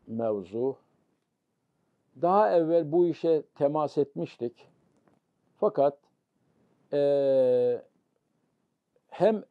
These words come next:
ehemmiyetine, yani çok önemli oluşuna, hem de biraz da işte, e, günümüzde yaşananlara bakarak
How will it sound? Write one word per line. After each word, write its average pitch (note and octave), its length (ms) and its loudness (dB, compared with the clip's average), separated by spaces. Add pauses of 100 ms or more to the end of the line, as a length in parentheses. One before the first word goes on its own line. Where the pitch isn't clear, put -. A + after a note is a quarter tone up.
(220)
ehemmiyetine, C#3+ 960 0
yani B2 600 -2
çok - 360 -4
önemli B2 480 -2
oluşuna, A#2 760 -4 (1400)
hem G3+ 320 -4
de E3+ 320 2 (320)
biraz E3+ 460 2
da D3+ 140 2
işte, D3 440 -4 (500)
e, C3+ 160 -2
günümüzde C#3+ 720 0
yaşananlara C#3 1000 0 (160)
bakarak B2 680 -2